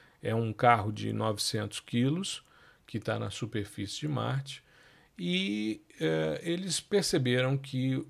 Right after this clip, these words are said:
como os dias nublados, eles são coisas, é, mais raras, né, nessa atmosfera seca de Marte, é, mas eles, como eles estão há alguns anos já investigando,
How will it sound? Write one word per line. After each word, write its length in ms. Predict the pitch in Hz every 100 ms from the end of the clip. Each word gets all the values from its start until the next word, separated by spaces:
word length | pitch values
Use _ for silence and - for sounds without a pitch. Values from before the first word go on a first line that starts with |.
| -
como 220 | 208 202
os 80 | 135
dias 320 | 123 127 110
nublados, 840 | 127 113 120 120 117 107 104 - -
eles 320 | 131 120 113
são 480 | - 110 107 101 101 -
coisas, 840 | 117 113 104 113 104 - - - -
é, 180 | 113 110
mais 360 | 107 113 117 -
raras, 800 | - 135 151 117 104 - - _ _ -
né, 320 | 110 123 120
nessa 320 | 104 113 -
atmosfera 720 | 104 - 110 - - 107 107
seca 640 | - - 139 143 - 104 - _
de 200 | - 110
Marte, 560 | 110 110 131 120 - - - - - - - - -
é, 400 | 127 131 135 139
mas 260 | 143 147 175
eles, 240 | 180 151
como 240 | - 214
eles 140 | 196 151
estão 360 | 151 - 139
há 20 | 131
alguns 520 | 120 127 180 156 113
anos 400 | 131 127 110 101
já 360 | 120 139 113 107 -
investigando, 1040 | 123 117 113 107 - 104 139 165 127 98